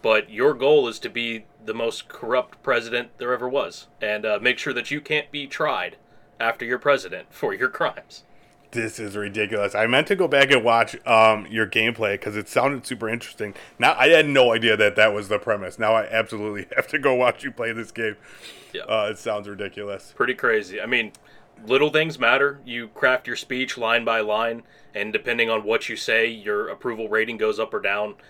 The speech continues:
Speaker 1: It affects the end game from, like, the very first decision.
Speaker 2: And you li-, you had fun playing it?
Speaker 1: I did, yeah.
Speaker 2: Nice,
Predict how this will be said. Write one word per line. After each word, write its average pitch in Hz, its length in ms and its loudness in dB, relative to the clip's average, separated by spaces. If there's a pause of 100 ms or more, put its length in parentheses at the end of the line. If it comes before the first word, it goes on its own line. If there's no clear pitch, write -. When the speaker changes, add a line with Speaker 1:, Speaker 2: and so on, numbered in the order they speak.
Speaker 1:
It 101 80 -4
affects - 280 0
the 110 200 -4
end 107 160 -4
game 104 260 0
from, 101 180 -10
like, 98 200 -8
the 107 60 -8
very 104 180 -2
first - 260 -8
decision. 92 400 -10 (1000)
Speaker 2:
And 131 200 2
you 139 100 0
li-, 123 340 0
you 120 120 -2
had 120 140 0
fun 123 180 -2
playing 139 260 -4
it? 190 160 -10 (380)
Speaker 1:
I 127 80 2
did, 139 240 2
yeah. 117 180 0 (580)
Speaker 2:
Nice, 98 440 -14